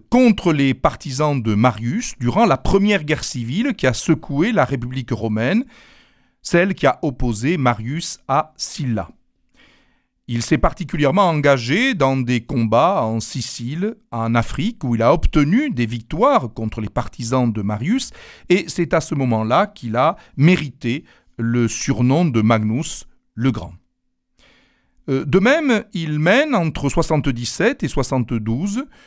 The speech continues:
une lutte contre Sertorius, qui, en Espagne, avait créé un véritable royaume romain, mais dégagé de tout lien avec la métropole.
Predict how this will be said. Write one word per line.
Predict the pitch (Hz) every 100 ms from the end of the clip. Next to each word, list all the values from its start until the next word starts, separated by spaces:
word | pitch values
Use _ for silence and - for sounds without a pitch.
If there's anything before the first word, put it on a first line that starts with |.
| _ -
une | 185 175
lutte | 156 165 254 -
contre | - 170 165 156 135
Sertorius, | - 175 - 131 107 107 165 - - - _ _ _
qui, | - 202 247 240 -
en | 165
Espagne, | 160 - 190 226 269 262
avait | 165 160 165
créé | - 143 147 240
un | 196
véritable | 156 156 156 185 180 143 131
royaume | 131 131 160 165 147
romain, | 131 123 113 117 180 262 _ -
mais | 156 175
dégagé | 143 156 156 147 131 120 160 175 - -
de | 113 143
tout | - 135
lien | 117 139 190 226 - -
avec | 120 156 175 -
la | 127
métropole. | 120 - 104 - -